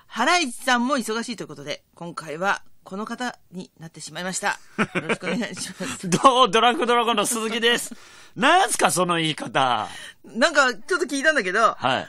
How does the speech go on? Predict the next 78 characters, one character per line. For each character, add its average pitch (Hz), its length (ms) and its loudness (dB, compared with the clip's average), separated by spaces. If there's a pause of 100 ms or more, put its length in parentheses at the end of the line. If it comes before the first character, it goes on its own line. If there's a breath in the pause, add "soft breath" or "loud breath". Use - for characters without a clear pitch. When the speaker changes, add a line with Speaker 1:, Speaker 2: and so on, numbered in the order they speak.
(100)
Speaker 1:
最 311 260 0
近 330 240 -6
体 302 260 0
重 320 180 -2
を 311 140 -2
落 294 60 -4
と 339 120 -6
し - 60 -10
て 208 100 -4
て、 208 360 -2
Speaker 2:
は 135 220 0
い。 80 220 -6
Speaker 1:
飲 349 200 -2
み 370 140 -6
に 269 140 -2
行 202 100 -6
っ - 20 -20
て - 220 -8
も、 226 480 -4
Speaker 2:
は - 220 -2
い。 - 60 -8
Speaker 1:
ご 262 120 -2
飯 277 120 -2
食 196 200 -4
べ 208 80 -6
な 185 140 -6
い 156 40 -10
し、 170 400 -8
Speaker 2:
は 117 180 -4
い。 - 80 -10
Speaker 1:
ち 427 100 -4
ょ - 20 -4
っ 427 40 -10
と 320 80 -8
な 359 100 -4
ん - 20 -6
か 220 60 -6
面 233 160 -2
白 302 160 -4
く 233 80 -6
な 208 100 -2
く 220 80 -8
な 320 80 -4
っ - 80 -10
て 240 140 -4
ん 202 80 -2
で 165 40 -10
す 160 120 -12
よ 160 140 -10
っ - 20 -18
て - 140 -16
Speaker 2:
い 254 60 2
や 277 120 6
い 247 40 4
や、 220 40 6
Speaker 1:
言 175 100 4
っ - 20 0
て - 60 -4
ま - 80 6
し 294 60 6
た 330 40 2
よ、 - 20 -
Speaker 2:
そ 349 40 -4
ん 359 100 -4
な 349 120 4
こ 440 100 2
と - 100 2
は 196 80 2
な 233 200 2
い 220 100 2
で 156 100 -2
す 123 160 -6
よ。 127 200 0
Speaker 1:
先 87 80 -4
週 107 100 -6
の 98 80 -6
人 - 160 -14
だ。 139 60 -20